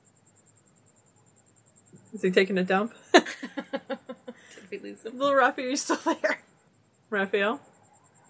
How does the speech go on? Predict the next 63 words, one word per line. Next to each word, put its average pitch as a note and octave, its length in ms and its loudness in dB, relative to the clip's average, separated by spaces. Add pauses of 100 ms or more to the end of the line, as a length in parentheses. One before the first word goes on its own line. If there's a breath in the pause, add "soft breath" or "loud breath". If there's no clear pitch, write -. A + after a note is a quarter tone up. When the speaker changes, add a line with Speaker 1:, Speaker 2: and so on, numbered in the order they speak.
(680)
Speaker 1:
Well, G3 120 4
maybe E3+ 200 0
we'll F#3+ 160 8
start A#3+ 300 2
a - 20 -6
Joanna D4+ 420 2
club. E3+ 340 0 (100)
Speaker 2:
<laughs> - 120 -20 (200)
That's F#4+ 360 4
fine B3 280 -2
with B3+ 160 -10
me. E4 300 -10
Speaker 1:
Because D4+ 260 -6
she's F4+ 160 0
right. G#3+ 220 2
I A3 100 0
couldn't B3 260 -6
do, G#3 300 0
like, F3+ 240 -4
the E3+ 100 -4
Lisa F3+ 320 -4
club. D#3 360 -4 (180)
I G3 80 0
wouldn't G3 140 -2
wanna G#3 120 0
be F#3+ 80 4
a F3+ 60 0
part E3 180 0
of D#3+ 60 -2
that. D#3+ 80 0
I'd E3 80 -4
rather F#3+ 240 2
be, F3 360 -4 (200)
I - 60 0
mean, A#3 160 4
obviously G3 320 0
this F#3+ 160 -4
is F#3 60 -8
kind - 160 -2
of F3 80 -6
part F3+ 120 0
of F3 60 -4
the - 100 -8
Allison F3+ 340 0
club. E3 160 -2
I F3+ 60 2
think G3+ 180 0
Speaker 2:
Right. E3 140 2
Speaker 1:
Allison A3 260 2
could B3+ 220 2
'cause G3 120 -2
she G3 260 -6 (260 loud breath)
has G3+ 100 -2
a G3+ 80 0
show E3 220 -2
named E3+ 260 -4
after F3+ 400 0
her E3+ 220 0
Speaker 2:
Mm-hmm. F3+ 100 -8
Speaker 1:
full F3 300 2
name. F3 340 4
Speaker 2:
Mm-hmm. G3 60 -2
Speaker 1:
Just, F3+ 260 -4